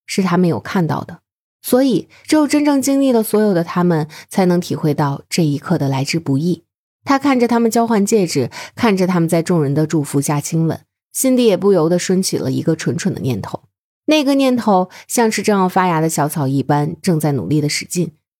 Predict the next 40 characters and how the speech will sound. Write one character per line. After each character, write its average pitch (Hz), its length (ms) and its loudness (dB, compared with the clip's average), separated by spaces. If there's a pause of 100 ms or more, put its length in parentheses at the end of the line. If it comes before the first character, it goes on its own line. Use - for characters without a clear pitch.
(180)
将 285 200 2
要 277 80 2
突 269 200 -2
破 254 140 2
盖 240 160 2
住 220 120 0
它 220 160 0
的 220 100 2
泥 160 200 0
地， 190 300 -2 (220)
与 165 140 2
世 165 180 -2
界 151 160 0
见 151 180 -2
面， 156 280 -2 (120)
与 151 180 0
阳 123 200 -4
光 214 180 0
见 185 180 -4
面。 - 220 -8 (380)
而 269 160 0
就 302 120 2
在 285 140 2
这 277 180 0
时， - 320 -4 (360)
身 285 140 2
边 285 140 2
突 294 80 4
然 254 200 2
传 240 160 0
来 196 160 0
一 185 120 2
道 185 220 2
漫 180 180 2
不 170 60 0
经 180 200 0
心 185 160 -2
的 156 100 0
声 160 220 0
音， 165 200 -2